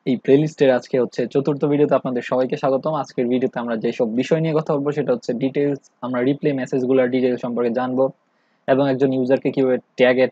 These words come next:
করতে হয় এবং tag user করলে লাভ কী আমরা সেগুলো সম্পর্কে জানবো। এবং আমরা একটু আগের টপিকে কথা বলবো, সেটা হচ্ছে আমাদের condition এবং, আহ,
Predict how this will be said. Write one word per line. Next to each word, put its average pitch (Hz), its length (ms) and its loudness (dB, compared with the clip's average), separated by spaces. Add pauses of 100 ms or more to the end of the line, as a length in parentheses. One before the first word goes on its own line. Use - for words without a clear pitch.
করতে 123 220 -4
হয় 117 80 -4
এবং 120 260 -6
tag 120 200 2
user 123 300 2
করলে 123 260 2
লাভ 113 260 0 (160)
কী 131 160 -2
আমরা 120 220 -4
সেগুলো 117 320 0
সম্পর্কে 113 360 -4
জানবো। 110 260 -6 (760)
এবং 156 220 6
আমরা 139 320 4
একটু 139 280 0
আগের 151 560 0
টপিকে 135 460 2
কথা 143 200 2
বলবো, 135 200 0
সেটা 151 200 -2
হচ্ছে 127 160 -2
আমাদের 127 220 -4
condition 170 540 -2
এবং, 123 320 -4 (100)
আহ, 117 160 -2